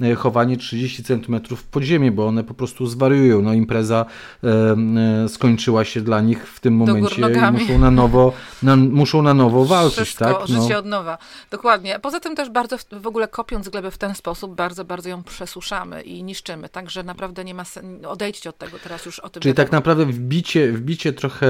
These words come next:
Speaker 1: e, wideł w glebę i takie, mm, no, lekkie podniesienie i opuszczenie, takie
Speaker 2: Takie bujanie się
Speaker 1: rozruszanie
Speaker 2: na
Speaker 1: tej,
Speaker 2: widłach.
Speaker 1: no, takie rozruszanie tej,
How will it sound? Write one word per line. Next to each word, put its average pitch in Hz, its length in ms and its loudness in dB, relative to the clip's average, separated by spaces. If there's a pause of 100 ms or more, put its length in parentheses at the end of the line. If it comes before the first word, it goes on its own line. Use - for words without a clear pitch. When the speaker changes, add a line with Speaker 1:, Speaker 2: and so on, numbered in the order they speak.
(160)
Speaker 1:
e, 117 60 0 (600)
wideł 127 340 -2
w 107 60 -6
glebę 120 320 0
i - 80 -6
takie, 131 420 0 (160)
mm, 123 180 -2 (120)
no, 131 180 0
lekkie 143 400 0
podniesienie 143 680 0
i 165 60 2
opuszczenie, 147 640 0
takie 110 260 -2
Speaker 2:
Takie 139 100 4
bujanie 135 120 0 (220)
się 277 80 2
Speaker 1:
rozruszanie 151 220 4
Speaker 2:
na - 80 0
Speaker 1:
tej, - 140 2
Speaker 2:
widłach. 151 300 -4 (400)
Speaker 1:
no, 147 640 4
takie 151 300 0
rozruszanie 143 880 2
tej, 127 420 2